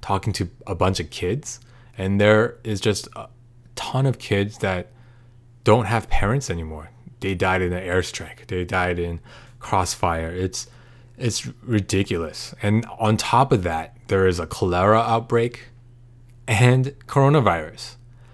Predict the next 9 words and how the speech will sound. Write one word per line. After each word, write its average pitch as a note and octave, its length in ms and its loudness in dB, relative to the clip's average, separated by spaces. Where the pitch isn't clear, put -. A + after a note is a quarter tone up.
So G#2+ 480 4
it's A2+ 280 0
just, C#3+ 440 4
it's C3 180 0
kind F3+ 200 4
of F3 60 4
the D3+ 80 6
perfect C#3 520 0
storm A#2 640 0